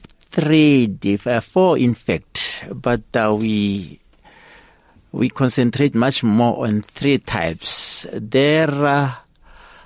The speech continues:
are fires that are, uh, much more to do with the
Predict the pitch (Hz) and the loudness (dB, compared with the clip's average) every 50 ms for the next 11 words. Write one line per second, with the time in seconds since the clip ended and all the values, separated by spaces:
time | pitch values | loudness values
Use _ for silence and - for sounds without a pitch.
0 | _ - - 143 143 143 - - - 160 165 165 160 139 123 120 120 120 110 - | _ -8 -4 -2 -2 -2 -2 -2 0 2 2 4 2 2 0 0 0 0 0 -2
1 | _ - - - - _ _ - - - - - _ _ _ - _ _ _ _ | _ -18 -20 -20 -20 _ _ -20 -20 -20 -20 -20 _ _ _ -20 _ _ _ _
2 | _ _ _ _ - - 131 127 120 117 110 110 110 113 107 101 101 107 - - | _ _ _ _ -8 -4 -2 -2 0 0 0 0 0 -2 -2 -4 -8 -12 -16 -18
3 | - _ _ _ _ _ _ _ _ _ _ _ _ _ _ _ - - - - | -20 _ _ _ _ _ _ _ _ _ _ _ _ _ _ _ -12 -10 -10 -10
4 | - - - - - - _ _ _ _ - - - 113 113 113 113 113 110 113 | -12 -14 -20 -20 -20 -20 _ _ _ _ -10 -6 -2 -2 0 0 0 2 2 2
5 | 113 110 107 113 - - - 147 135 127 123 127 135 139 131 - - - - 123 | 0 0 0 -2 -6 -8 -8 -6 -4 -2 0 0 0 0 -2 -4 -6 -6 -4 -2
6 | 120 117 113 113 117 120 120 113 - - 123 104 - - 117 107 104 101 95 95 | 0 0 2 2 2 0 0 -2 -4 -8 -10 -10 -6 -2 0 2 2 2 2 0
7 | 95 92 90 - - - 82 | -2 -4 -4 -8 -12 -16 -16